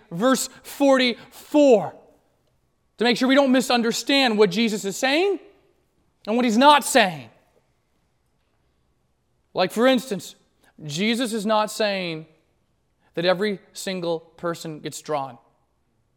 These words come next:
No more than he's suggesting that because every single person gets drawn, it's up to every single person to make the decision to follow him. And the reason I point that out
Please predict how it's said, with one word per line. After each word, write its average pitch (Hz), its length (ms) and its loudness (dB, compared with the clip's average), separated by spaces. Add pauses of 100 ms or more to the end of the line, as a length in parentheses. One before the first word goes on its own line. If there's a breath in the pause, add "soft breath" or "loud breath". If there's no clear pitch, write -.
(720 soft breath)
No 175 440 2
more 269 320 6
than 202 100 -2
he's 214 220 -2
suggesting 202 600 0
that 175 140 -6
because 285 540 4
every 220 280 0
single 196 280 -6
person 196 320 -6
gets 170 180 -6
drawn, 175 380 -2 (180 loud breath)
it's 202 180 0
up 240 200 4
to 226 80 4
every 269 400 4
single 269 340 0
person 233 400 0 (200 loud breath)
to 214 100 -2
make 214 180 2
the 208 80 0
decision 202 380 0
to 190 60 -2
follow 208 400 6
him. 165 200 -8 (180 loud breath)
And 190 140 -2
the 185 60 -2
reason 240 260 0
I 269 80 2
point 254 240 -2
that 294 140 4
out 214 260 0